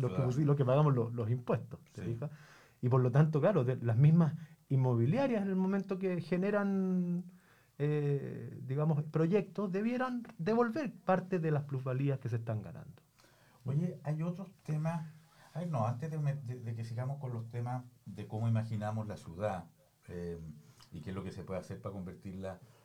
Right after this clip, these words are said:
Speaker 2: en un territorio no segregado, te preguntaré en dos minutos más, en un territorio también más seguro, etcétera. Cuando,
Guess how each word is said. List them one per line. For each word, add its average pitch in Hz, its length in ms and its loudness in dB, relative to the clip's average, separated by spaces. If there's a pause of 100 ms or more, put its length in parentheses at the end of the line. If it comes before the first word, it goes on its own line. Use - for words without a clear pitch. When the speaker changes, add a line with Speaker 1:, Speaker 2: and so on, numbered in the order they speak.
(120)
Speaker 2:
en 92 120 -8
un 92 160 -8
territorio 90 500 -8
no 87 140 -4
segregado, 90 720 -6
te 85 100 -10
preguntaré 82 460 -10
en 87 100 -6
dos 87 140 -8
minutos 90 360 -8
más, 90 240 -6 (260)
en 87 160 -10
un 87 100 -8
territorio 87 420 -8
también 85 240 -4
más 85 160 -4
seguro, 90 500 -10 (280)
etcétera. 82 500 -10 (560)
Cuando, 120 540 0